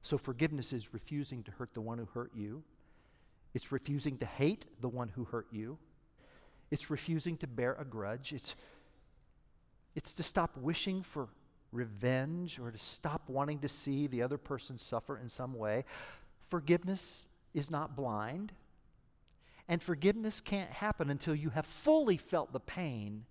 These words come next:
they caused you. And this notion of forgive and forget, l-, let me, look, tr-, when trust has been violated,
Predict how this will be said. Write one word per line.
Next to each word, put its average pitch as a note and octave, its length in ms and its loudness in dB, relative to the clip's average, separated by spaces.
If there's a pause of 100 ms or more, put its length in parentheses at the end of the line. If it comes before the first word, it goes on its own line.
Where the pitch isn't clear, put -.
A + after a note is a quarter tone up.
(340)
they A#2 100 2
caused G2+ 460 -6
you. E3+ 120 -10 (3000)
And G3 140 2
this A#3 180 -2
notion F3 380 4
of B2 80 -4
forgive A#2 400 -2
and A2 100 -6
forget, A2+ 680 -2
l-, D#3+ 200 -2
let F3+ 120 -2
me, D#3+ 180 -10 (1600)
look, C#3+ 140 -2 (500)
tr-, - 260 -14
when F#3+ 220 4
trust - 560 0
has D#3+ 220 2
been C#3+ 180 0
violated, B2 800 4